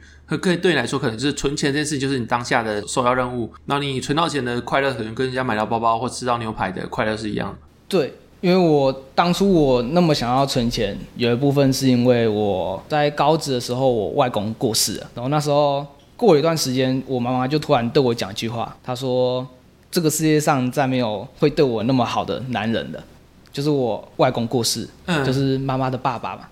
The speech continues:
Speaker 2: 我们家是比较传统的家庭，
Speaker 1: 嗯。
Speaker 2: 所以还是有所谓的婆媳关系。那如果我外公过世的话，就等于这种男人的靠山在妈妈那边已经没了。那时候我才意识到说，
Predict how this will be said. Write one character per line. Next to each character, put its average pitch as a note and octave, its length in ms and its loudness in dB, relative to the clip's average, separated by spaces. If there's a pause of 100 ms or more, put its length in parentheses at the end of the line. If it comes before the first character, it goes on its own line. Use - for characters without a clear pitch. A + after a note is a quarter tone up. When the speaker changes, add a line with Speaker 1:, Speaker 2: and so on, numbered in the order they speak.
(380)
Speaker 2:
我 C#3+ 140 -4
们 C3+ 160 -2
家 E3 180 2
是 G#3 120 -2
比 C#3+ 140 -4
较 C#3+ 200 2
传 C3+ 180 -6
统 A#2 140 -6
的 A2+ 60 -8
家 A2 200 -8
庭， - 160 -16 (240)
Speaker 1:
嗯。 F#3 80 -2
Speaker 2:
所 C#3 100 4
以 C3 40 4
还 B2 100 0
是 D#3 140 0
有 C3+ 120 6
所 A#2+ 200 0
谓 C3 120 2
的 A#2 240 0 (540)
婆 B2+ 140 0
媳 A#2 120 -2
关 A2 220 -2
系。 - 220 -8 (360)
那 C3 520 0 (160)
如 E3 120 -4
果 E3 140 0
我 D3 80 2
外 D#3+ 100 4
公 D3 160 0
过 D#3 200 -2
世 D3 100 -4
的 C#3+ 80 -2
话， D3 120 0
就 E3 100 -2
等 C#3 160 0
于 A#2 300 -6 (180)
这 - 80 -6
种 D3 260 4
男 C3+ 120 0
人 C#3 100 0
的 C3 80 0
靠 D3 240 0
山 C#3 420 -2 (160)
在 D#3+ 160 0
妈 C#3 140 -2
妈 C3+ 100 -2
那 C#3 100 -2
边 C#3 220 -2
已 B2+ 60 -4
经 B2 120 -6
没 B2 220 -4
了。 - 120 -20 (160)
那 G3 120 4
时 G#3+ 60 4
候 A#3+ 80 10
我 D3 100 6
才 C3 180 -2
意 E3+ 140 -2
识 D#3+ 160 -2
到 D#3+ 180 8
说， C#3+ 360 0